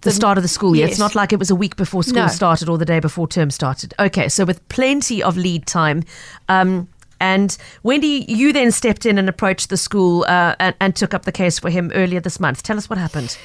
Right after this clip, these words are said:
Speaker 2: So I did that. I emailed the,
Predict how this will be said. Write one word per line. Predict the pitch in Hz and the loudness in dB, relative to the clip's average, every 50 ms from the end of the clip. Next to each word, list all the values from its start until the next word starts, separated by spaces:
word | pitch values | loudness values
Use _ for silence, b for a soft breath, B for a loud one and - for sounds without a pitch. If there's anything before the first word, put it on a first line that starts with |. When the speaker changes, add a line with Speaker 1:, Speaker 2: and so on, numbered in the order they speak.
| B B B B B B B | B B B B B B B
Speaker 2:
So | - - - 302 277 277 277 285 277 277 277 254 - - _ _ _ - - | -6 0 2 4 4 6 6 6 6 6 4 2 2 -2 _ _ _ -10 -6
I | 226 214 | -4 -4
did | 170 208 202 180 | -2 -4 -4 0
that. | 214 208 254 403 440 - - - | 0 2 2 2 -2 -4 -6 -2
I | 202 202 208 208 208 202 202 196 202 202 - - | 0 2 4 4 4 4 4 4 4 4 2 0
emailed | - 247 233 233 220 208 185 220 | 0 0 2 4 4 2 2 0
the, | 165 | -6